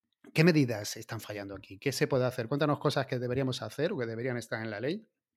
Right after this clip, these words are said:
que tú crees que podrían funcionar y que son básicas.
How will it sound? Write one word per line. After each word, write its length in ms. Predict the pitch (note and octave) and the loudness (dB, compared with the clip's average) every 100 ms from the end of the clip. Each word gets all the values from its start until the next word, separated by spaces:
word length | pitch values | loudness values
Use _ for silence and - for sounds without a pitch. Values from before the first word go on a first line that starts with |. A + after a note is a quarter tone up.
| _ _ _ | _ _ _
que 100 | C3+ | -6
tú 120 | C3 | -4
crees 200 | B2+ A2 | -6 -8
que 120 | A#2+ | -10
podrían 300 | G#2+ A2 G#2 | -8 -8 -8
funcionar 480 | - G2+ G2 F#2 F#2+ _ | -10 -14 -12 -14 -16 _
y 80 | G#2+ | -14
que 80 | G2+ | -10
son 400 | G#2 G2 F#2+ F#2 | -10 -10 -12 -10
básicas. 500 | G2+ - F#2+ E2+ | -8 -8 -10 -20